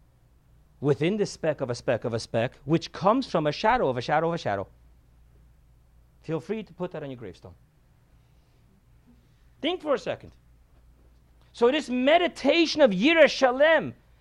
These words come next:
allows me to open myself up, make some room in me for God.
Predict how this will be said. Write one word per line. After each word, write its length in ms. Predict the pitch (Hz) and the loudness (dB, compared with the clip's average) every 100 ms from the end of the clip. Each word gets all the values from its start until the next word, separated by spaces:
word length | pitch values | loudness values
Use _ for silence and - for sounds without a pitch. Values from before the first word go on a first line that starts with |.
| _ - | _ 2
allows 540 | 220 233 254 311 285 | 2 2 2 2 2
me 140 | 311 | 0
to 180 | 262 247 - | 2 0 4
open 360 | 294 349 339 294 | 4 4 2 2
myself 520 | 254 - 277 262 - | 0 4 6 6 8
up, 340 | 294 294 - - _ _ - | 8 8 6 -8 _ _ 0
make 200 | 277 311 | 2 4
some 280 | 311 277 190 | 6 6 6
room 320 | 262 339 330 | 6 6 6
in 140 | 277 | 4
me 160 | 233 180 | 4 2
for 180 | 202 196 | 2 6
God. 440 | 302 330 320 | 8 8 6